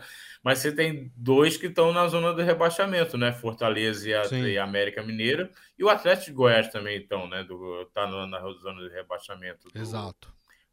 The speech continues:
Speaker 1: do Brasileiro, né? Então você tem a turma lá de baixo, né, brigando com a turma lá de cima. Claro que no sorteio tudo indi-, é, o bom senso indica que se você pegar um desses aí, teoricamente,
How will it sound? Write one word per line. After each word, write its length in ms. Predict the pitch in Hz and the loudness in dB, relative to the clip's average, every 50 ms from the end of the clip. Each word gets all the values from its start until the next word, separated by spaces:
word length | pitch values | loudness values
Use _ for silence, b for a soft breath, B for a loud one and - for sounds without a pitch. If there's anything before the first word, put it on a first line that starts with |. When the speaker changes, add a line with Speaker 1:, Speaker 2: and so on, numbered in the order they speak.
| _ | _
Speaker 1:
do 120 | - 110 98 | -18 -14 -8
Brasileiro, 580 | 98 101 104 101 104 110 104 98 98 92 92 | -6 -4 -4 -4 -4 -6 -6 -6 -6 -6 -6
né? 80 | 98 104 | -8 -8
Então 220 | 107 - 123 127 | -6 -4 -4 -4
você 160 | 123 - 156 156 | -4 -4 -4 -4
tem 120 | 151 151 | -4 -4
a 80 | 147 147 | -4 -4
turma 280 | 147 151 151 147 139 | -6 -6 -4 -2 0
lá 160 | 139 139 143 | 2 2 2
de 120 | 143 143 143 | 2 0 -2
baixo, 600 | 139 139 135 135 139 147 170 - - 196 202 196 b b b b b b b b b b | 2 6 6 8 8 8 6 2 -2 -8 -10 -12 b b b b b b b b b b
né, 220 | 127 127 127 139 | 0 2 2 2
brigando 440 | 139 139 160 165 139 127 127 127 135 | 2 0 -2 0 2 2 2 2 2
com 80 | 135 160 | 0 -2
a 40 | |
turma 200 | 160 156 151 151 | -2 -2 -2 -2
lá 120 | 151 156 165 | 0 -2 -2
de 80 | 165 | -2
cima. 360 | 165 - 143 113 87 - - _ _ _ _ | -4 -4 -4 -4 -4 -6 -10 _ _ _ _
Claro 520 | - 147 143 139 127 127 127 127 123 123 | 4 6 8 8 8 8 8 6 4 2
que 80 | 123 117 | 0 -4
no 100 | 120 117 | -6 -4
sorteio 640 | 120 135 139 131 123 127 131 135 135 143 156 147 | -4 -2 -2 -4 -2 0 2 2 4 2 0 -2
tudo 200 | - 135 127 131 | -4 -6 -6 -6
indi-, 560 | 139 151 143 123 120 120 127 139 123 117 117 | -8 -8 -8 -6 -6 -4 -4 -4 -2 -2 -2
é, 380 | 110 107 101 101 98 92 87 - B B B B B B B B | 0 0 0 0 -2 -4 -4 -6 B B B B B B B B
o 80 | B 113 | B -8
bom 240 | 117 127 127 135 127 | -4 -2 -2 -2 -4
senso 440 | 123 - - 135 135 135 127 131 143 | -6 -4 -2 -2 -2 -2 -2 -4 -6
indica 400 | 139 131 123 135 143 156 165 160 | -6 -6 -4 -4 -4 -4 -6 -6
que 80 | - | -8
se 100 | - 175 | -10 -6
você 260 | 175 175 170 170 - | -4 -4 -4 -4 -4
pegar 340 | 156 - - 147 131 120 120 | -6 -4 -2 0 0 2 0
um 140 | 120 123 120 | 0 0 -2
desses 380 | 113 120 117 113 - 120 117 123 | -2 -2 -4 -4 -6 -6 -4 -2
aí, 160 | 120 120 131 | -2 -2 -2
teoricamente, 1300 | 127 - 143 127 117 110 107 101 95 101 101 - 139 151 151 120 117 143 160 - _ - - - - | -4 -2 0 2 2 2 2 0 -2 -6 -6 -4 -4 -2 -2 -4 -6 -6 -8 -12 _ -18 -18 -18 -20